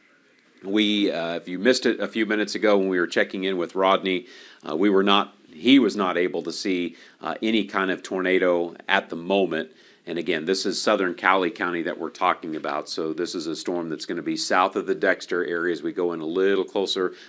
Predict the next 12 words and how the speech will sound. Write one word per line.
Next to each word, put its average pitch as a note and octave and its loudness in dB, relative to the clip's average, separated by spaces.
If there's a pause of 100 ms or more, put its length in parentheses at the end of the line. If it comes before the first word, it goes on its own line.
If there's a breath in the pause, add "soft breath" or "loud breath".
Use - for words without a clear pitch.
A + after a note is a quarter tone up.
I'll D#2+ -6
get D#2+ -4
back E2+ -2
in F#2 -2
on E2+ -4
that E2 -6
tornado F2+ 0
warning F2 -4
that's D#2+ -6
in A2+ -2
effect. A#2 2 (440 loud breath)
Uh, C#2+ -12